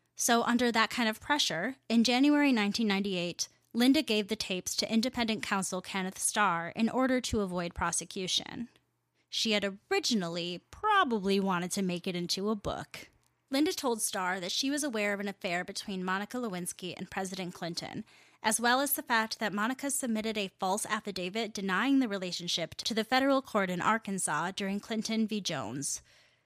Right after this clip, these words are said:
Linda also shared that Monica had attempted to suborn Tripp's perjury in that suit to conceal her relationship with Clinton as well. As Linda puts it, she was being solicited to commit a crime to conceal evidence in the Jones civil case.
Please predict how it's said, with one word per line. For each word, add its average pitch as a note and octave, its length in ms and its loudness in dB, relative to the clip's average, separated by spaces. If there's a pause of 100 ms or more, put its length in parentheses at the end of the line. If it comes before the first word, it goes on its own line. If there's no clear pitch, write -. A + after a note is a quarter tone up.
(120)
Linda A3+ 300 4
also A3+ 300 4
shared G#3+ 340 2
that G#3+ 140 -2
Monica G#3 380 0
had G3 180 -4
attempted G#3+ 580 -4
to C4 160 2
suborn B3 720 6
Tripp's - 360 -2
perjury F#3+ 580 0
in F3+ 120 -4
that F3+ 200 0
suit - 300 -2
to - 80 -8
conceal G3+ 480 0
her F#3+ 140 -6
relationship E3 600 -4
with F3 140 -8
Clinton F3 360 -6
as F3 160 -6
well. G3 400 0 (800)
As A3 200 6
Linda C4 260 6
puts B3+ 320 0
it, A3+ 260 -2
she D4 220 2
was C#4 160 0
being B3 300 2
solicited G3 760 -2
to - 120 -8
commit G#3+ 260 -2
a D4+ 40 -4
crime F3+ 520 0
to - 100 -8
conceal B3+ 560 0 (100)
evidence G3 500 -4
in G3+ 180 -2
the G3+ 80 0
Jones G#3+ 520 0
civil F3+ 360 -2
case. - 560 -6